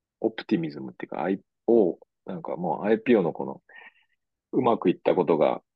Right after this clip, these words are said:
結構、まあ、未上場のブイシーマーケットのレーターとか、さっきの、あの、まあ、上場株のグロスとかにも、かなりいい雰囲気をもたらしてるっていうのが結構言われてますよね。うん。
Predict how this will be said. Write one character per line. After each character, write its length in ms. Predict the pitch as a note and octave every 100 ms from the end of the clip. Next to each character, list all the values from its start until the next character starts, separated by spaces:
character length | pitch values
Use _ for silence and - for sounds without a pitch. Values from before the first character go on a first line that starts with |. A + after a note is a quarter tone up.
| _
結 160 | - -
構、 220 | - C3 _ _ _ _ _ _ _
ま 200 | A2+ G#2
あ、 40 | D2+ _ _
未 160 | A#2 G#2
上 220 | A#2 G#2+
場 160 | F2 D2
の 200 | C#2+ -
ブ 140 | - G#2+
イ 60 |
シ 260 | G2 - G#2
ー 60 | F#2+
マ 140 | F#2+
ー 20 |
ケ 140 | - D#2+
ッ 40 | -
ト 100 | D#2
の 100 | D2+
レ 120 | E2
ー 80 | E2
タ 140 | D#2+
ー 20 |
と 140 | D2+ -
か、 100 | -
さ 120 | -
っ 20 |
き 100 | -
の、 160 | D2+ - _ _ _
あ 240 | F2 D#2
の、 480 | D2 D2 D2 D2+ - _ _ -
ま 80 | E2
あ、 40 |
上 160 | G2 F2+
場 140 | F#2+
株 220 | - E2+
の 100 | F2
グ 120 | -
ロ 100 | F2+
ス 240 | E2 G2 E2
と 120 | F#2+
か 180 | F#2 E2
に 100 | D#2+
も、 400 | G2 F2 D2 - - _ _ _ _ _ -
か 140 | G#2+
な 80 | E2
り 140 | D#2+
い 40 | G2+
い 40 |
雰 120 | -
囲 60 | E2+
気 100 | -
を 40 |
も 120 | D2 D#2
た 100 | E2
ら 100 | D#2+
し 80 |
て 100 | -
る 180 | D2+ D2+
っ 100 | _
て 80 | -
い 280 | C#2 C#2+ C#2+
う 100 | - _ _ _ A#2+
の 120 | G2
が 120 | D#2
結 160 | - -
構 100 | D2
言 80 |
わ 80 | C#2+
れ 80 | C#2+
て 120 | -
ま 140 | D2 C#2
す 160 | - _
よ 120 | C#2
ね。 280 | B1+ B1 - _ _ _ _ _ _ _ _ _ _ _
う 80 | E3+
ん。 220 | D#3 D#3